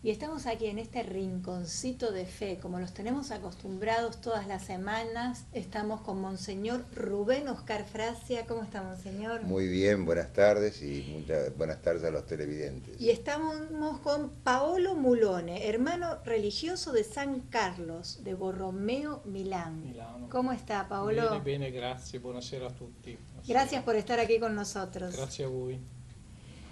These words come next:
Speaker 1: Monseñor, bueno, ha traído un invitado.
Speaker 2: Un gran, un gran, un gran amigo que, este, vino otro más que no, no pudo llegar hoy aquí.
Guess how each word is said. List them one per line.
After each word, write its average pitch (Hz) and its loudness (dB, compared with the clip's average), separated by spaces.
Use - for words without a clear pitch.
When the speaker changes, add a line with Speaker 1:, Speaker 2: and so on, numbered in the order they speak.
Speaker 1:
Monseñor, 254 0
bueno, 202 0
ha 220 -2
traído 233 8
un 185 0
invitado. 190 6
Speaker 2:
Un - 10
gran, 117 12
un 110 4
gran, 113 8
un 104 6
gran 117 12
amigo 123 10
que, 92 4
este, 78 2
vino 90 6
otro 92 8
más 101 4
que 76 0
no, 76 0
no 78 0
pudo 85 2
llegar 78 6
hoy 82 6
aquí. 110 2